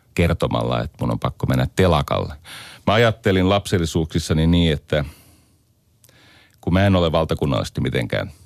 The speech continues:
merkkihenkilö, m-, minua ei kutsuta linnanjuhliin eikä mulla ole mitään instituutioasemaa, niinpä minun terveyteni ei kuulu kenellekään muulle, pois lukien se, mitä mä itse haluan kertoa.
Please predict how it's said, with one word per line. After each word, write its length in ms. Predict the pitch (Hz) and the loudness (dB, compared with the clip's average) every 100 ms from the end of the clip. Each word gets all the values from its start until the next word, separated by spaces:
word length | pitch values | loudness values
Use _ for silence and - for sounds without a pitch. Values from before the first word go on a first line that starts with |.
| _ _ _ _ - - | _ _ _ _ -16 -8
merkkihenkilö, 680 | - - 90 95 98 101 98 - _ _ _ _ _ _ _ _ _ _ - - | -8 -4 2 2 4 2 0 -4 _ _ _ _ _ _ _ _ _ _ -12 -12
m-, 240 | - 57 73 - | -10 -4 -4 -2
minua 280 | 78 78 76 | 0 2 2
ei 60 | 76 | 0
kutsuta 480 | 73 69 - 69 | -4 -6 -2 0
linnanjuhliin 640 | 67 69 67 69 71 67 69 | 2 2 2 0 0 0 0
eikä 180 | 67 67 | 0 0
mulla 220 | 69 67 | 0 2
ole 60 | |
mitään 260 | 55 67 57 | 0 0 0
instituutioasemaa, 960 | 76 - - 71 - 71 80 78 80 76 - | 0 0 -2 -2 0 0 0 2 2 0 0
niinpä 340 | 92 95 87 | 2 2 2
minun 240 | 90 92 90 | 2 4 4
terveyteni 680 | 110 113 92 73 57 69 65 - | 4 4 4 2 0 -2 -4 -2
ei 300 | 82 76 64 - - _ | 0 0 -2 -14 -20 _
kuulu 380 | - 87 78 73 - _ | 0 2 2 0 -6 _
kenellekään 500 | - - 123 123 104 | -2 2 2 2 2
muulle, 340 | 95 85 80 73 - _ _ _ _ _ _ _ | 2 2 2 0 -6 _ _ _ _ _ _ _
pois 220 | 110 98 | 0 2
lukien 280 | 101 98 107 | 0 0 0
se, 80 | 113 | 0
mitä 200 | 107 113 | 0 2
mä 80 | 110 | 2
itse 240 | 101 - | 0 0
haluan 260 | 71 71 64 | 0 -2 -2
kertoa. 360 | 69 - - | -4 -4 -12